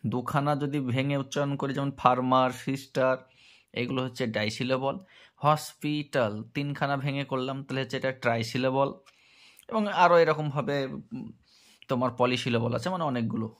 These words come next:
এবং আরও বিস্তারিত বিভক্ত রয়েছে, ঠিক আছে? তো দেখো, এখানে যে ওয়ার্ডটা দিয়েছে এক্সাইটেড, এক্সাইটেডটাকে আমরা যদি উচ্চারণে ভাঙি,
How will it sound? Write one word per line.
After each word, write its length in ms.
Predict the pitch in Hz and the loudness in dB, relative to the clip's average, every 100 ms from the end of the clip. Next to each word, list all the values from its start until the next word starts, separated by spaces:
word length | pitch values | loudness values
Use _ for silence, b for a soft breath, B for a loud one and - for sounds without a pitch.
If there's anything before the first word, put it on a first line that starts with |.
| - | -4
এবং 220 | 135 151 - | -2 -2 0
আরও 200 | 165 175 | 2 2
বিস্তারিত 420 | 170 - 151 - 147 | 0 -4 -6 -4 -6
বিভক্ত 600 | - 160 135 135 139 - | -6 -8 -4 -4 -4 -6
রয়েছে, 500 | 131 123 120 123 101 B B B B B - | -2 -2 -2 -4 -6 B B B B B 2
ঠিক 100 | 226 | 2
আছে? 260 | 208 135 98 - _ _ _ _ _ _ - | 4 0 -2 -10 _ _ _ _ _ _ -2
তো 80 | |
দেখো, 300 | 127 135 - | 2 2 2
এখানে 360 | 214 160 156 143 | 0 2 2 2
যে 80 | 135 | 2
ওয়ার্ডটা 360 | 127 127 113 | 4 4 4
দিয়েছে 380 | 120 120 120 120 | 2 0 -2 -2
এক্সাইটেড, 680 | 143 123 - 127 113 151 208 - b b b b | -4 -4 -2 0 0 -2 -4 -10 b b b b
এক্সাইটেডটাকে 720 | - 117 143 120 135 127 131 131 | -6 0 0 0 -2 -2 -2 0
আমরা 200 | 123 120 | 0 0
যদি 160 | 113 | -2
উচ্চারণে 520 | 123 120 - 117 117 | -4 -4 0 2 2
ভাঙি, 480 | 113 113 113 120 - | 0 2 2 2 -2